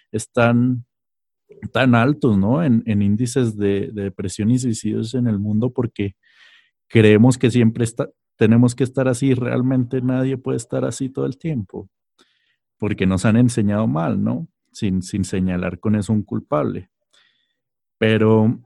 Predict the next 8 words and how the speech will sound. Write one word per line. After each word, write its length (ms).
aunque 300
la 480
tristeza 580
sea 160
algo 260
puramente 560
humano, 360
entonces, 1000